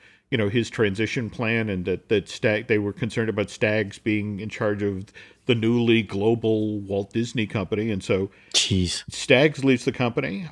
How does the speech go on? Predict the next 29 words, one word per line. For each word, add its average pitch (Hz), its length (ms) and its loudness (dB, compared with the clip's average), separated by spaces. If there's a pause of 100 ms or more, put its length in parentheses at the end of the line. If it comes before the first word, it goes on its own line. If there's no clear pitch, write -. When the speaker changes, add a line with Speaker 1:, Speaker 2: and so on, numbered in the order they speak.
Speaker 1:
June 131 180 4
of 139 120 -2
two 143 120 2
thousand 127 400 2
sixteen, 156 580 0
we 117 140 2
get 117 240 2
Frozen 123 380 2
Ever 120 160 4
After 123 360 4
opens 113 300 2
out 107 240 2
in 127 140 2
Epcot, 123 480 -2
and 98 200 -2 (440)
there's 135 500 -2
still 156 200 4
people 143 320 4
who 131 100 6
are 120 160 6
angry 120 300 4
about 110 260 4
it 107 100 -2
being 110 200 0
shoehorned 117 580 0
into 107 160 -2
Norway 104 480 2
over 80 220 -2
there. 87 380 -8